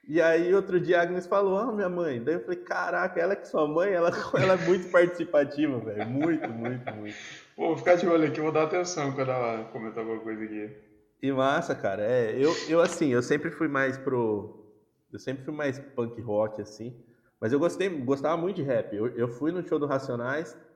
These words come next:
Speaker 1: na Adler, em Vinhedo, com, no, no lançamento do C D do,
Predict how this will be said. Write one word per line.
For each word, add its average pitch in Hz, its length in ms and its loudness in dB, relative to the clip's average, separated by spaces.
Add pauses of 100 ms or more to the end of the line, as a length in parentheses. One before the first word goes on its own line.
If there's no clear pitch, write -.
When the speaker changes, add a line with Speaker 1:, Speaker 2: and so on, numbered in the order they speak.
(220)
Speaker 1:
na 110 300 -2
Adler, 117 320 0
em 107 80 -8
Vinhedo, 117 460 -6 (720)
com, 117 800 -4
no, 113 280 -2
no 120 100 2
lançamento 127 680 -2
do 185 120 -6
C 185 240 -4
D 139 320 0
do, 139 1200 0